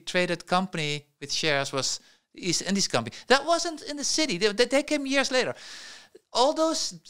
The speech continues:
financial innovations came from here. And now, and, and we, why? Because we were willing to take the risk and to change society and go out there. I would hope that we have that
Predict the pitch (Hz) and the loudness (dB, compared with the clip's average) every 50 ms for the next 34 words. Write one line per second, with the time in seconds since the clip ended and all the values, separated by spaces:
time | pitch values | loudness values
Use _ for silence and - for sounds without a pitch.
0 | - - - - 214 202 202 214 226 220 208 - 202 - 185 175 175 156 139 180 | -14 -6 0 2 2 2 2 -2 -2 -4 -4 -6 -8 -8 -6 -6 -6 -2 0 2
1 | 190 214 226 - - 160 151 143 - - - 196 185 196 190 - - 180 147 147 | 2 2 2 2 0 -2 -2 -4 -6 -2 -2 0 0 0 0 -2 -2 -4 -4 -2
2 | 135 185 226 226 143 - - - _ _ _ _ _ _ _ _ _ _ _ _ | 0 2 4 4 2 2 -2 -8 _ _ _ _ _ _ _ _ _ _ _ _
3 | _ _ _ _ _ _ _ - 156 160 165 180 196 220 240 262 269 - - _ | _ _ _ _ _ _ _ -8 -6 -4 0 2 2 2 2 0 -4 -6 -8 _
4 | 180 190 196 208 202 202 254 254 190 170 165 175 208 254 285 285 - 220 - - | -10 -8 -4 -4 -4 -2 -4 -6 -6 -2 0 0 0 0 -2 -6 -8 -12 -4 2
5 | 226 214 214 208 - - 196 185 175 165 156 151 170 190 220 220 208 208 208 - | 2 2 2 2 -2 -6 -6 -6 -6 -6 -4 -2 -2 0 0 0 0 -2 -2 0
6 | 190 180 180 180 - 175 165 151 151 147 156 160 156 - - - 143 139 139 135 | -2 -2 -2 0 -2 -4 -2 2 2 2 2 2 0 -2 -4 -6 -8 -10 -10 -10
7 | 139 - 139 135 131 - _ _ - - 170 165 170 175 180 170 - - - - | -10 -8 -8 -8 -10 -12 _ _ -4 -2 -2 -2 -2 -2 -2 -2 -2 -2 -2 -4
8 | - 151 - - - 151 143 143 143 147 - 147 147 143 143 - - - - - | -4 -4 -4 0 2 2 2 2 -2 -6 -10 -12 -14 -14 -16 -18 -20 -20 -20 -20
9 | - _ _ 143 139 135 127 127 147 143 135 135 135 147 170 165 - 127 101 98 | -20 _ _ -4 -4 -4 0 4 4 6 6 6 6 6 2 -2 -4 -8 -8 -8
10 | - - 139 160 160 165 175 165 156 _ _ _ _ _ _ _ _ _ - 202 | -6 -4 -4 -4 -4 -4 -8 -10 -12 _ _ _ _ _ _ _ _ _ 2 4
11 | 247 240 202 165 - - - - 156 156 - - 156 156 143 131 160 180 190 196 | 4 4 4 2 -2 -8 -8 -4 -4 -4 -2 -2 -2 -2 0 0 2 2 2 2
12 | 190 - - 143 131 127 123 - | 0 -2 -4 -4 -4 -4 -4 -8